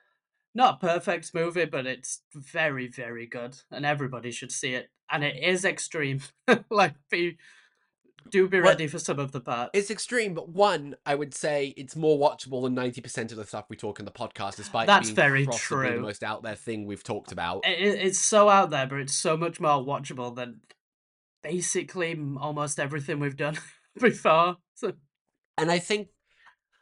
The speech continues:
Speaker 2: I think as well, if you're, if you're listening to this and you've listened all the way through, you know, we do full spoilers. You can't really fucking spoil this film
Speaker 1: No,
Speaker 2: because
Speaker 1: that's
Speaker 2: so
Speaker 1: the thing.
Speaker 2: what? The plot, you know, th-, there are gunslingers and then there's a fascist town at the end and whatnot.
Speaker 1: Yeah.
Speaker 2: That just,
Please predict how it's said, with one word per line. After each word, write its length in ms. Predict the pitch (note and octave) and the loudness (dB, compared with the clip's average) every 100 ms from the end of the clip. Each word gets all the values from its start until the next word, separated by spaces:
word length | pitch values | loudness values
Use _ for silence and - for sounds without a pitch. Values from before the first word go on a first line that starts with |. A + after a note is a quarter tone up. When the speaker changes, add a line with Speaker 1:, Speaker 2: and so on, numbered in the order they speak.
| _ | _
Speaker 2:
I 80 | E3+ | -2
think 340 | - A#3 A#3 G#3 | 0 -2 -2 -8
as 120 | - | -8
well, 440 | D#3+ F3+ D#3 C3+ - | 0 2 2 0 -4
if 160 | C#3+ | -8
you're, 220 | D3 C#3+ - | -6 -8 -10
if 100 | C3+ | -8
you're 80 | D#3 | -6
listening 280 | E3+ F3 E3 | -4 -6 -8
to 60 | |
this 140 | D3 C#3 | -8 -8
and 80 | B2+ | -8
you've 120 | A#2+ | -6
listened 240 | C3+ C#3+ | -8 -8
all 60 | C3 | -8
the 60 | |
way 120 | B2+ A#2+ | -6 -8
through, 460 | - B2+ F2 F2 - _ _ - | -4 -4 -4 -8 -14 _ _ -4
you 60 | |
know, 80 | D3 | 0
we 80 | C3+ | 0
do 160 | C3+ F3+ | 0 -2
full 220 | F3 D#3 | -2 -6
spoilers. 600 | - C#3+ D3+ A2+ E2+ - _ _ - | -4 -2 -2 -2 -6 -10 _ _ -12
You 80 | F#3+ | -4
can't 320 | - A4 - | 0 0 2
really 240 | F4 E4 C4+ | 2 2 0
fucking 320 | C#4 C4+ C4 | -4 -4 -4
spoil 380 | - A#3+ G4 E4+ | 0 4 4 4
this 200 | D3+ - | 0 4
film 260 | C4+ C#4+ G#3+ | 6 6 6
Speaker 1:
No, 80 | C4+ B3 | 6 6
Speaker 2:
because 80 | |
Speaker 1:
that's 140 | F#3 - | 6 6
Speaker 2:
so 140 | A3 | 4
Speaker 1:
the 60 | G3+ - | 6 6
thing. 240 | G#3 D3 - | 4 0 -8
Speaker 2:
what? 100 | C3+ | -8
The 80 | |
plot, 600 | - - B2+ F#2+ F2 - - - - - - | -8 0 2 2 -2 -14 -18 -18 -20 -20 -16
you 180 | F3 F3+ | -4 -2
know, 300 | C3+ A2+ B2 _ _ _ _ | 0 -2 -4 _ _ _ _
th-, 160 | D#3 E3 | -4 -2
there 160 | E3 E3+ | 2 2
are 60 | |
gunslingers 680 | D#3+ D#3+ E3 - D3+ C3+ B2+ | 4 4 4 0 0 2 0
and 100 | C3 | 0
then 120 | C3 | 0
there's 160 | C3 A#2+ | 0 -2
a 60 | |
fascist 440 | A#2+ C3+ - B2 - | 0 -2 -2 -8 -2
town 260 | B2+ C3+ | 0 2
at 120 | B2 - | 0 -2
the 100 | G#2 | -2
end 140 | G#2 | -2
and 80 | F#2+ | -6
whatnot. 340 | G2 F#2 F#2 F#3+ | -8 -8 -4 0
Speaker 1:
Yeah. 260 | F3+ F3+ | 2 2
Speaker 2:
That 220 | D#3 G3 - | 2 0 -2
just, 220 | B3+ | -6